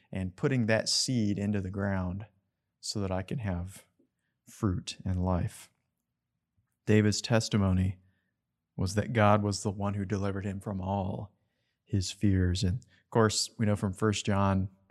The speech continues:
four eighteen that fear doesn't need to remain because perfect love casts out fear. So we can cry out, "Lord,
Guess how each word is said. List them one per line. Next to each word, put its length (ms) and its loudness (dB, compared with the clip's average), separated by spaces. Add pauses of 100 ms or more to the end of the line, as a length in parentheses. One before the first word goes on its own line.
(360)
four 240 2
eighteen 500 2
that 160 0 (400)
fear 240 4
doesn't 260 6
need 180 2
to 100 2
remain 640 2
because 300 -4
perfect 500 -6
love 500 -2
casts 480 -4
out 380 -8 (560)
fear. 480 -6 (960)
So 220 -2
we 140 2
can 200 -2
cry 240 2
out, 200 0
"Lord, 440 -4